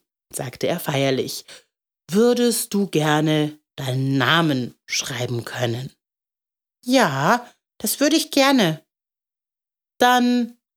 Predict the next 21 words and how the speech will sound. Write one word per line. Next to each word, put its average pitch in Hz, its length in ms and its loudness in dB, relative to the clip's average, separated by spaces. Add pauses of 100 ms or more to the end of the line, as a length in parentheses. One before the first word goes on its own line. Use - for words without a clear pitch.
(280)
bringe 247 560 0 (320)
ich 175 300 2
es 113 180 -4
dir 131 180 -2
bei." 110 420 -2 (1040)
"Du?" 175 720 2 (800)
Hieronymus 254 760 2
ließ 185 200 0
seine 147 300 0
Hand 160 300 0
über 151 220 -2
die 139 200 -6
übervollen 160 640 2
Regale 139 480 0
schweifen. - 640 -2 (680)
"Bei 131 220 -8
so 254 800 2
vielen 165 720 2
Kerzen - 720 -4 (540)
geht 285 440 0 (200)
jedem 143 540 0